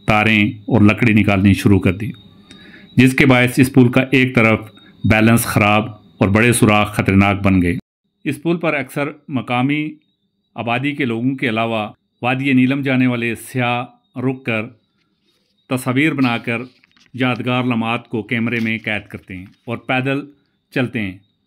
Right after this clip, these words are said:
जो किसी भी वक्त किसी बड़े हादसे का शिकार हो सकते हैं। कुआला से मुजफ्फराबाद तक जगह जगह ऐसे पुल और आवाम इलाका का कीमती सामान इन लोहा चोरों और जगह जगह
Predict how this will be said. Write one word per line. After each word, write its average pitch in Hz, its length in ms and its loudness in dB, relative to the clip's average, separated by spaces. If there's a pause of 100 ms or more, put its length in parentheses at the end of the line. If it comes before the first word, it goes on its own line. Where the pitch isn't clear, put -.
(240)
जो 127 140 -2
किसी 160 320 -2
भी 160 120 0
वक्त 127 380 -4 (200)
किसी 127 220 -4
बड़े 120 200 -2
हादसे 117 280 -6
का 113 140 -8
शिकार 107 360 -8
हो 95 80 -10
सकते 92 280 -18
हैं। 98 160 -16
कुआला 117 380 -4
से 123 160 -8
मुजफ्फराबाद 139 560 -6
तक 135 280 -10 (520)
जगह 139 320 -2
जगह 127 440 -2
ऐसे 120 280 -6
पुल 135 300 -2 (220)
और 117 120 -8
आवाम 120 360 -2
इलाका 117 300 -4
का 123 140 -10
कीमती 123 360 -6
सामान 123 440 -6 (160)
इन 120 100 -6
लोहा 117 260 -4
चोरों 127 400 -4 (500)
और 95 120 -12
जगह 131 260 -4
जगह 117 300 -4